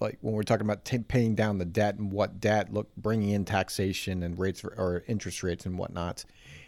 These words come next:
A-, and then finally, really understanding, w-, we understand that it can be crippling to think about all these things. I mean, just the student loan piece alone can be crippling 'cause that is not a,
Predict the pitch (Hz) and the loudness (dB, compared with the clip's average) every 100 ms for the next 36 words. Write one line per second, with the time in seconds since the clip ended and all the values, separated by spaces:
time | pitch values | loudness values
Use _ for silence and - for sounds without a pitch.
0 | - - - - - 127 120 123 110 135 | -20 -20 -12 -2 0 4 6 6 8 6
1 | 156 127 113 117 - 117 113 135 131 113 | 8 6 6 2 -4 2 8 10 10 6
2 | - 131 131 107 - - - - - - | 4 4 6 2 0 -20 -20 -20 -20 -20
3 | - - - 110 147 214 165 135 - 160 | -14 -14 -8 8 12 12 12 10 8 8
4 | 135 113 - 135 - 123 107 120 - - | 10 6 6 2 4 4 6 4 2 6
5 | 147 151 110 101 95 - 113 95 95 - | 6 8 2 2 2 2 4 4 2 4
6 | 113 113 107 98 - - 107 69 - 95 | 6 6 4 -4 -4 2 2 2 -4 0
7 | 95 113 - - 117 95 95 104 90 85 | 2 2 0 0 0 2 2 2 0 -4
8 | _ _ - 107 92 90 113 110 87 87 | _ _ -4 -2 0 2 4 4 0 -4
9 | 104 90 92 - 117 - 87 87 95 98 | -4 -2 -4 2 0 2 -4 -4 0 0
10 | 101 127 95 98 92 - | 0 -2 -2 0 0 -4